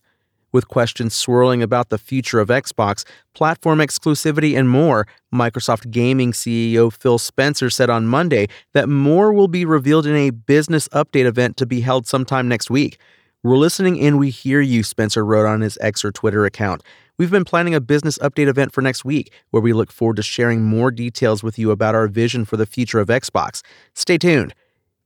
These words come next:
Spencer is no doubt responding to much of the conversation that took place over the weekend after The Verge reported that the upcoming Indiana Jones and the Great Circle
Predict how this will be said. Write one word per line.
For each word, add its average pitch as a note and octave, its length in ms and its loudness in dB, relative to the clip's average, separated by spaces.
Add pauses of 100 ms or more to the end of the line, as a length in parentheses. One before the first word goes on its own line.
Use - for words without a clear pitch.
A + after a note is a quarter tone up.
Spencer B2+ 440 0
is A#2 140 0
no A#2+ 260 2
doubt A#2 240 0
responding A#2+ 540 -2
to B2 100 -4
much A2+ 320 0
of B2 80 -4
the A#2 80 -4
conversation B2 720 -2
that A2+ 180 -2
took - 220 -6
place B2 260 -2
over A2 160 -2
the G2+ 80 0
weekend G#2+ 460 0 (300)
after C#3 220 -2
The A#2+ 140 0
Verge C#3 400 2
reported D3+ 460 -2
that C#3 160 0
the A#2+ 180 -8
upcoming D#3 540 -2
Indiana D3 500 0
Jones C#3 380 0
and B2+ 160 -2
the B2 40 -4
Great B2 280 -2
Circle F3+ 440 2